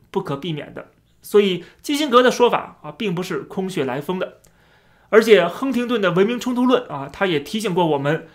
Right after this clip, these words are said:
就是全球化虽然强化了各方之间的联系，反而却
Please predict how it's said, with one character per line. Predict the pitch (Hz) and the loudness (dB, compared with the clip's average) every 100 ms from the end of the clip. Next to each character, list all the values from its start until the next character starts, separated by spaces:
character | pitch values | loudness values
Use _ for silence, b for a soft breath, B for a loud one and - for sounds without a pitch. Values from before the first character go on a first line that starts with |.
| B - | B -8
就 | 190 | -4
是 | 170 | -4
全 | - 185 226 | -2 0 2
球 | 254 247 | 2 2
化 | 247 175 | 2 0
虽 | 226 | -2
然 | 226 226 | -4 -4
强 | - 170 202 | -4 -2 0
化 | 240 | 0
了 | 196 170 | 0 0
各 | 226 190 | 2 2
方 | 208 208 | 0 -4
之 | 202 | -8
间 | 208 233 | -6 -4
的 | 175 | -2
联 | 151 170 | -2 0
系， | 214 - b b b b b | -2 -6 b b b b b
反 | - - 170 | -2 2 4
而 | 160 240 | 4 2
却 | - 240 - | 2 0 0